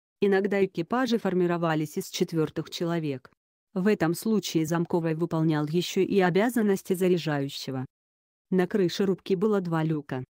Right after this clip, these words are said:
Но для посадки и высадки предназначался только правый. Левый люк предназначен для вывода удлинителя панорамного прицела.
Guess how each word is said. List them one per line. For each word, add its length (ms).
Но 180
для 180
посадки 480
и 100
высадки 480
предназначался 920
только 340
правый. 480
Левый 340
люк 240
предназначен 640
для 160
вывода 380
удлинителя 640
панорамного 640
прицела. 580